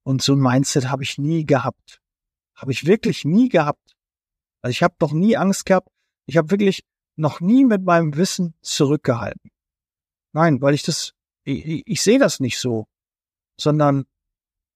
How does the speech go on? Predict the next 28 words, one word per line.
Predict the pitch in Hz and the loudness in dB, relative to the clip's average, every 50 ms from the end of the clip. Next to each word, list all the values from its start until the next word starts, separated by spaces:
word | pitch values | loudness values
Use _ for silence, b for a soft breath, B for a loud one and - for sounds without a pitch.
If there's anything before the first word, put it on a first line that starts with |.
| _ _ _ _ _ _ _ | _ _ _ _ _ _ _
mir | 139 147 147 | 0 2 2
macht | 143 135 117 - | 2 0 -2 -4
das | 123 - | -6 -8
Spaß. | - - - 160 143 - - - - - _ _ _ _ _ _ _ _ _ _ _ - | -4 -2 -2 -2 -2 -2 -8 -14 -16 -18 _ _ _ _ _ _ _ _ _ _ _ -4
Mir | 139 143 | -2 0
macht | 151 147 143 - | 0 -2 -4 -6
es | - - - - - | -8 -10 -10 -12 -14
Freude, | _ - - - 165 196 233 233 214 240 240 240 - _ _ _ _ _ _ _ _ | _ -18 -4 2 4 4 4 4 4 2 0 0 -4 _ _ _ _ _ _ _ _
wenn | 147 139 | -4 -4
ich | 131 123 - | -4 -4 0
dich | - 254 240 - - | 0 0 2 2 2
dabei | 185 165 156 151 | 2 2 4 2
unterstützen | 147 139 135 - - - - - - 196 | 0 0 -2 -4 -4 -6 -6 -4 -6 -4
kann, | - 185 175 170 | 0 0 0 0
wenn | 156 147 147 | -2 -4 -4
du | 151 226 214 | -2 0 2
erfolgreicher | 196 180 - - 196 190 - 208 180 - 180 170 | 2 0 0 -2 -2 0 2 0 2 2 0 -2
wirst, | 165 - - | -2 -2 -4
wenn | 160 151 | -4 -2
du | 131 | -2
was | 139 127 - | -4 -6 -2
Neues | - 196 214 208 185 - | 0 2 2 2 2 0
erfährst, | 180 165 - - 175 165 165 - - _ _ _ _ _ _ | -2 -2 0 0 0 0 0 -2 -6 _ _ _ _ _ _
wenn | - 147 143 | -6 -6 0
du | 160 233 269 277 262 - _ _ _ _ _ _ _ _ _ _ _ _ _ _ - | 2 2 2 2 0 -4 _ _ _ _ _ _ _ _ _ _ _ _ _ _ -4
merkst, | 151 175 196 208 - - - - - - - _ _ _ _ _ _ | 2 2 2 2 2 -4 -10 -12 -14 -20 -20 _ _ _ _ _ _
„Das | 160 165 - - 170 | -4 -4 -4 -2 0
war | 170 156 147 143 | 0 2 2 0